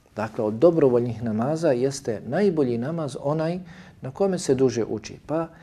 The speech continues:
na osnovu ovog hadisa islamski učenjaci se razišli da li je bolje klanjati manje rekata, a na rekatima učiti više, ili klanjati više rekata kako bismo,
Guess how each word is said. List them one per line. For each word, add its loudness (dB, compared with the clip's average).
na 0
osnovu 0
ovog 4
hadisa 0
islamski -2
učenjaci -4
se -2
razišli 2
da 4
li 4
je 6
bolje 6
klanjati 6
manje 8
rekata, -8
a 0
na 0
rekatima 2
učiti -4
više, 6
ili 8
klanjati 4
više 4
rekata 2
kako 0
bismo, 2